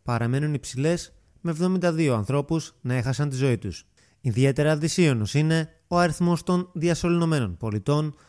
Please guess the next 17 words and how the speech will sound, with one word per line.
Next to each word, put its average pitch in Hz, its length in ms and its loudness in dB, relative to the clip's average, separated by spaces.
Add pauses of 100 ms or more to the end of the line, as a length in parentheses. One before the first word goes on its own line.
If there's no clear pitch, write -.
(180)
που 143 100 -6
σχεδόν 151 520 0
αγγίζουν 147 560 0
τους 175 180 -6
εξακόσιους, 151 760 -2 (380)
νούμερο 170 640 0
το 185 120 0
οποίο 180 340 2
αποτελεί 165 680 -2 (100)
το 175 260 -4
απόλυτο 156 560 0
ταβάνι 156 600 -2 (360)
στο - 220 -4
οποίο 180 280 0
το 196 100 -4
Εθνικό 165 400 0
Σύστημα 117 500 -2